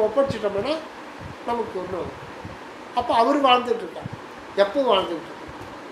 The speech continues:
அப்ப ஒப்படைக்கலாம் திரும்ப திரும்ப பிறப்பு. இதுதான் சாமி சொல்றது. அப்ப கடவுளே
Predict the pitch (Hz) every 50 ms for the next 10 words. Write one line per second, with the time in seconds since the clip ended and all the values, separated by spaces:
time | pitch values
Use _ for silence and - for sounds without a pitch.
0 | - - - - - - - - - 233 240 240 247 240 320 311 320 311 269 254
1 | 277 320 320 285 277 233 226 226 214 220 208 208 214 226 226 202 - - - -
2 | - - - - - - - 185 185 180 - - - - - 180 202 220 247 302
3 | 330 339 294 240 - - - - - - - - - - - 180 190 196 190 180
4 | 165 - 160 151 - - - - - - - - - - - - - - - -
5 | 202 202 - - 196 202 233 247 262 269 294 302